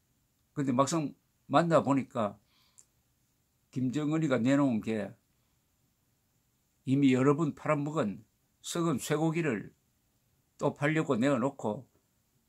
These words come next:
제재를 완전히 해달-, 해제해달라고 하니까 트럼프조차도 "이거는 받을 수 없다"라고 해서 회담이 깨졌던 것입니다. 그러니까 그 정도로 김정은이가 트럼프를 만만하게 본 이유가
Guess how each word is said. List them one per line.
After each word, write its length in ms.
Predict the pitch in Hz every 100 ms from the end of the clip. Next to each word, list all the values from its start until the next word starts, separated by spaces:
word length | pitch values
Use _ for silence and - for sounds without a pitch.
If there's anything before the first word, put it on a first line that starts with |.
| _
제재를 420 | - 123 127 151
완전히 400 | 120 117 127 160
해달-, 400 | 117 110 131 131 -
해제해달라고 720 | 117 110 127 113 123 127 107 104
하니까 520 | 104 98 - 101 95 _ _ _ _ _ _ _ _ _ _ _ _ _ _
트럼프조차도 840 | - 151 170 160 147 151 147 117 104
"이거는 420 | 110 113 202 196
받을 240 | 156 160
수 100 | 131
없다"라고 1300 | 110 - 117 92 _ _ _ _ _ _ - 143 156 139
해서 400 | 151 170 147 107
회담이 420 | 113 131 135 110
깨졌던 500 | - 175 117 - 110
것입니다. 540 | - - 107 92 135 - _ _ _ _ _ _ _ _
그러니까 460 | - 160 160 143 120
그 120 | 120
정도로 440 | 131 160 196 190
김정은이가 760 | - 120 120 151 175 139 120 101
트럼프를 480 | - 160 165 151 127
만만하게 680 | 95 113 143 170 180 160 123
본 240 | 120 123
이유가 500 | 107 110 143 147 107